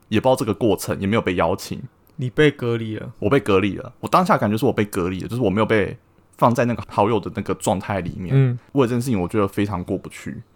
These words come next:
Speaker 1: 所以这件事情其实就变成说我跟那个朋友之间的一个算是
Speaker 2: 裂缝。
Speaker 1: 你要说裂缝没有错，因为我真的当下我不知道大家遇到这种感觉是什么，因为我自己的话，我自己的内心的打击是很大的，因为我把对方也放在蛮重要的位置上。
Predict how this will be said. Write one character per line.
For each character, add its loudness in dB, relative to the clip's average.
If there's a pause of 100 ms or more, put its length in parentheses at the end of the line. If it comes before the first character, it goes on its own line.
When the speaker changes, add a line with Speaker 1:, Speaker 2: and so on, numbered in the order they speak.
Speaker 1:
所 4
以 2
这 -8
件 2
事 0
情 2
其 -2
实 0
就 0
变 0
成 0
说 0
我 0
跟 0 (340)
那 2
个 0
朋 -2
友 0
之 -6
间 -2
的 0
一 -4
个 -6 (540)
算 0
是 0
Speaker 2:
裂 4
缝。 2 (540)
Speaker 1:
你 2
要 6
说 4
裂 4
缝 4
没 2
有 -2
错， 0
因 4
为 6
我 6
真 0
的 2 (140)
当 4
下 4 (140)
我 2
不 0
知 0
道 6
大 8
家 -2
遇 0
到 6
这 4
种 2
感 2
觉 0
是 0
什 -2
么， -4
因 4
为 4 (200)
我 0
自 -8
己 -6
的 0
话， 4
我 4
自 -8
己 0
的 0
内 2
心 -2
的 2
打 0
击 -8
是 -6
很 -6 (140)
大 -2
的， -10
因 2
为 6
我 6
把 2
对 -2
方 0
也 0
放 0
在 2
蛮 0
重 -4
要 -2
的 -10
位 -2
置 -14
上。 -6